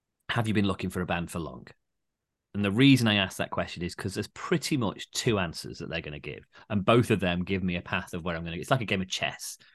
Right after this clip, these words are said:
you know, give me a path of what I'm gonna, a move that's next. So one question is, "No, we've just started. There's so many bands out there, it's a bit of a minefield." Yeah, no, totally get it. It allows you to then educate them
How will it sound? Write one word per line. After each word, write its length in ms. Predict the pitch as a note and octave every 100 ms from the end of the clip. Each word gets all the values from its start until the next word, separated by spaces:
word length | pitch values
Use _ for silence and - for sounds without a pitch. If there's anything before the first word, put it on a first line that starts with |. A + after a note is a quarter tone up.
| _ _
you 60 | G#2
know, 160 | G2
give 140 | F#2+ A2
me 100 | G#2
a 60 |
path 260 | - A2+ -
of 140 | F#2+
what 140 | A2+ A2
I'm 40 |
gonna, 280 | G#2+ - -
a 40 |
move 360 | A2+ B2 A#2 G2
that's 180 | G2 -
next. 280 | F2+ - -
So 140 | G2 - - - _
one 240 | - C#3 C#3
question 400 | B2 G#2+ - G2+
is, 360 | F#2+ F#2 - - _ _ -
"No, 200 | G2 F#2
we've 100 | F2
just 180 | E2+
started. 520 | - E2+ C#2+ - D2+ - _ _ _ _ _ _ -
There's 120 | -
so 160 | - G#2
many 120 | F#2+
bands 260 | F2 E2 E2
out 140 | D2
there, 140 | D#2+
it's 80 | D2
a 40 | -
bit 120 | F2
of 80 | D#2+
a 40 |
minefield." 560 | D#2 D#2 - D2 D2 - _ _ _ _ _ _
Yeah, 240 | A2 A2 -
no, 240 | G#2 G2 F#2
totally 380 | - A2 F2
get 200 | F#2 F2+
it. 220 | F2 F2 - _ _ _ _ -
It 140 | C#2+
allows 440 | F#2 G2+ A2+ A2 F#2+
you 120 | G2
to 140 | - -
then 400 | F#2+ F#2 F2+ - _ _ _ _ _ _ _ _ _ _ _ _ -
educate 460 | A2+ F#2 - G#2
them 220 | A2+ A#2+